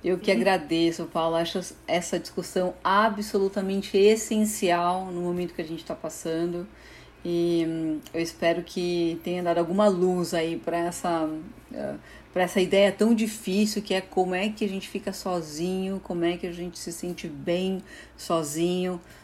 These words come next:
Speaker 1: no, ainda mais no universo e nesse momento que a gente tá enfrentando que é tão complexo.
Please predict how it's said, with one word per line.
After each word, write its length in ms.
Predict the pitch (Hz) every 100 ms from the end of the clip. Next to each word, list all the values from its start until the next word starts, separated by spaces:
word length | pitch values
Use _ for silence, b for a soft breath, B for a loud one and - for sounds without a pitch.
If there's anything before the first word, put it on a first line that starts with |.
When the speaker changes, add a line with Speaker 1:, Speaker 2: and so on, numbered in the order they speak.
| B
Speaker 1:
no, 380 | 175 180 185 175 -
ainda 320 | 208 208 190
mais 340 | 185 202 208
no 160 | 180 196
universo 880 | 196 190 156 175 190 190 - 185 180 B B -
e 80 | 180
nesse 320 | 190 202 208
momento 360 | 190 185 190 -
que 60 |
a 20 | 175
gente 180 | 175
tá 80 | 180
enfrentando 520 | 175 - 170 180 180
que 100 | 175
é 40 | 175
tão 260 | - 196
complexo. 680 | 208 190 175 147 143 - -